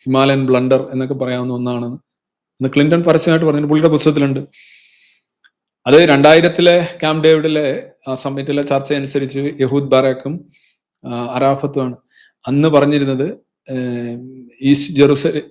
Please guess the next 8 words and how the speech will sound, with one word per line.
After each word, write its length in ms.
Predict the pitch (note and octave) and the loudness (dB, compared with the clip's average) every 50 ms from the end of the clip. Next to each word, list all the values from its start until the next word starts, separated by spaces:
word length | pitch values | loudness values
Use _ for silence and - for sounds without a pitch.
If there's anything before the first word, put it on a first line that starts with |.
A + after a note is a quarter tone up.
| _ _ C3+ | _ _ 0
അതായത് 500 | C3+ C#3+ D3+ D#3 E3 G3 - - - C#3+ | 2 2 4 4 2 0 -2 0 2 2
വെസ്റ്റ് 320 | D3+ D3 - - - F#3+ | 2 2 2 2 2 4
ബാങ്കിലെ 440 | E3 D#3 C#3+ C#3+ C#3+ C#3 D3 F3 A3+ | 4 4 2 2 2 0 0 0 0
ജെറുസലേമുമായിട്ട് 840 | G#3+ C#3+ C#3+ C#3+ D3 C#3+ E3 D#3+ D#3+ D#3 D3+ D3 C#3+ C#3 C3+ C#3+ | 0 2 2 2 2 0 2 2 2 2 2 0 -2 -2 -2 -4
ബന്ധപ്പെട്ടുള്ള, 640 | C3+ B2 A#2+ A#2+ A#2 - G2+ G2 F#2+ F#2+ F2+ F2 - _ _ _ _ _ _ _ _ _ _ _ _ _ _ _ _ _ _ - | -4 -4 -4 -6 -8 -10 -14 -18 -20 -20 -20 -20 -20 _ _ _ _ _ _ _ _ _ _ _ _ _ _ _ _ _ _ -12
ആ, 40 | B2+ B2 B2 B2 A#2+ A#2+ B2 A#2+ B2 B2 C3 C3 B2+ _ _ _ _ _ _ _ _ _ _ _ _ _ _ _ _ _ _ - | -10 -8 -8 -8 -8 -8 -10 -10 -12 -12 -14 -16 -18 _ _ _ _ _ _ _ _ _ _ _ _ _ _ _ _ _ _ 0
വളരെ 240 | D3 D3 D#3 E3 F3 | 4 4 6 6 4
കുറച്ച്, 520 | E3 F3 D#3 D3 C#3 - - E3 D#3+ E3 | 4 2 0 0 0 -4 -6 -8 -8 -8